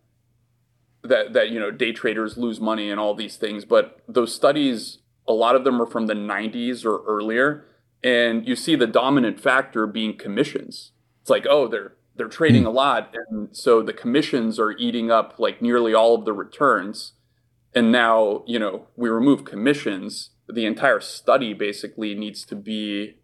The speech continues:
Speaker 1: uh, needs to be sort of, like, revalidated. But I think that the, the broader point is, since we're a self-directed platform,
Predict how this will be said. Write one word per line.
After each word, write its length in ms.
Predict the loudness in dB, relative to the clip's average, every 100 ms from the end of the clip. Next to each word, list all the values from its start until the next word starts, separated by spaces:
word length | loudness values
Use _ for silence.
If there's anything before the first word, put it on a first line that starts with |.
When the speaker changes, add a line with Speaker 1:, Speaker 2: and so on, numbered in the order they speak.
| _ _
Speaker 1:
uh, 320 | 2 4 2 -4 _ _ _ _ _ _
needs 240 | -2 -2 -4
to 100 | -8
be 260 | -4 -4
sort 240 | -2 -2 -2
of, 80 | 2
like, 260 | 0 0
revalidated. 840 | -4 -2 2 4 4 2 -4 -8 -10 _ _ _
But 120 | 0
I 80 | 2
think 200 | 2 0
that 260 | 2 0 0
the, 180 | -4 -2
the 120 | -2 2
broader 360 | 4 4 4
point 480 | 0 -4 -2 -4 -2
is, 360 | -2 -2 -6 -18 _ _ _ _ _ -6
since 280 | -2 2
we're 140 | 6 6
a 80 | 4
self-directed 1000 | 0 0 0 -2 2 0 0 -4 -4 _
platform, 800 | 0 0 0 -2 0 0 -2 -8